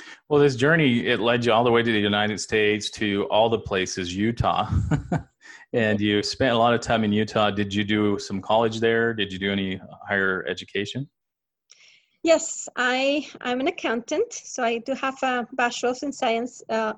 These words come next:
Speaker 2: on business accounting. And prior to coming to the United States,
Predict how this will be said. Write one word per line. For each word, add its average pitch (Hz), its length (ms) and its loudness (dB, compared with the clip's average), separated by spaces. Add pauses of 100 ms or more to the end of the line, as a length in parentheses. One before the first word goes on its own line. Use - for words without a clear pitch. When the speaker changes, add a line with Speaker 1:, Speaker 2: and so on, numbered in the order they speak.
Speaker 2:
on 226 120 -8
business 233 340 -6
accounting. 254 520 -8 (640)
And 226 320 -2 (160)
prior 349 300 2
to 277 140 -8
coming 233 260 -4
to - 60 -12
the 269 60 -6
United 220 320 -2
States, 220 460 -4